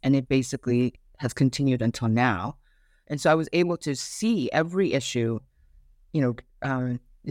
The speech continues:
different libraries have different, different, um, parts of this, but if you combine it all, you can get the whole thing. And the, the,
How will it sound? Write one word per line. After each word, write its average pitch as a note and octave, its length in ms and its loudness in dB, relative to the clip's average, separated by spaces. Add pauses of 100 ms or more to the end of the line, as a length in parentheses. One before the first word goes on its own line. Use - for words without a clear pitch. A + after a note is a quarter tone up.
different G3 300 4
libraries E3 420 0
have C#3+ 160 -4
different, C#3+ 480 0 (540)
different, D3+ 640 0
um, C3 300 -4 (200)
parts - 380 -2
of E3 140 -2
this, F3+ 360 2
but C#3+ 180 -2
if - 140 -2
you C3 180 -2
combine F3+ 400 2
it D#3 100 0
all, C3+ 140 0
you C3 100 -2
can C3 220 -4 (140)
get C#3+ 260 0 (100)
the D#3+ 100 2
whole E3 300 -2
thing. B2 360 0 (1300)
And D#3+ 400 2 (200)
the, F3+ 220 4
the, E3+ 580 2